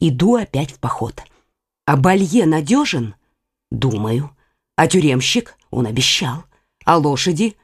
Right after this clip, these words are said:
Будут лучшие из всей конюшни герцога Неверского. Люблю тебя, Анриетта! И Маргарита кинулась на шею своей подруги,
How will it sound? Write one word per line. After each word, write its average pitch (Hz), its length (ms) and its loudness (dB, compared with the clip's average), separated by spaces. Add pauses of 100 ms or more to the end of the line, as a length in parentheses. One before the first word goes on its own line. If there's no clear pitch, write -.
(240)
Будут 147 440 0
лучшие 170 840 2
из 143 120 -2
всей 226 300 0
конюшни 185 540 -2
герцога 160 440 -2
Неверского. 127 680 -4 (340)
Люблю 208 420 4
тебя, 196 340 0
Анриетта! 214 720 0 (440)
И 208 140 6
Маргарита 233 680 2
кинулась 226 640 2
на 196 140 2
шею 196 320 0
своей 180 380 0
подруги, 160 720 0